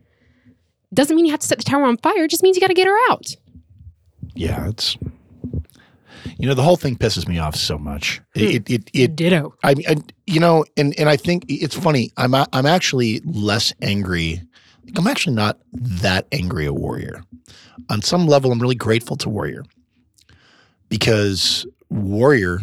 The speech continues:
Speaker 2: has, has helped me see the truth that this world is fucked up. I mean, just really fucked up.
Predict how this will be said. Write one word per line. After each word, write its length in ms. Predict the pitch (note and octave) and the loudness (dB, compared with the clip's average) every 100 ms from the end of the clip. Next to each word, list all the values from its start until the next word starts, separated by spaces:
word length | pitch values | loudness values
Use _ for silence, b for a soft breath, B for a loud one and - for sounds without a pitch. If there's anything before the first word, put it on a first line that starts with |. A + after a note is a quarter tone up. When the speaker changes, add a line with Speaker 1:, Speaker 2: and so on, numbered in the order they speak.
| F#2+ _ _ _ | -10 _ _ _
Speaker 2:
has, 520 | A#2 G#2 F#2+ - - _ _ _ _ _ - | 0 0 2 0 -2 _ _ _ _ _ -4
has 600 | - G2+ F#2 E2 - - - _ _ _ b b b b b b _ | 0 0 -2 -2 -4 -6 -10 _ _ _ b b b b b b _
helped 280 | - D3+ C#3+ | 2 2 2
me 400 | A2+ D3 C3 F#2+ | -2 0 0 -2
see 240 | F#2 - A#2 | -2 -2 -2
the 100 | D#2+ | -4
truth 420 | - B2 C#3+ - - | -4 -2 -4 -10 0
that 200 | B2 G#2+ | 0 2
this 200 | B2 - | -2 0
world 220 | A2+ B2 | 2 0
is 100 | - | -2
fucked 580 | - - F#2 G#2+ G2+ - | -10 -8 0 0 0 -2
up. 240 | E2 E3 _ B B B B B B - _ _ - | -2 -2 _ B B B B B B -20 _ _ -2
I 100 | B2+ | 0
mean, 160 | A2+ | 0
just 200 | G#2 B2 | -2 -2
really 260 | G#2+ C3 A#2+ | 2 2 2
fucked 360 | - G#2 F#2 | 0 -4 -2
up. 160 | F#2+ E2+ | -4 -4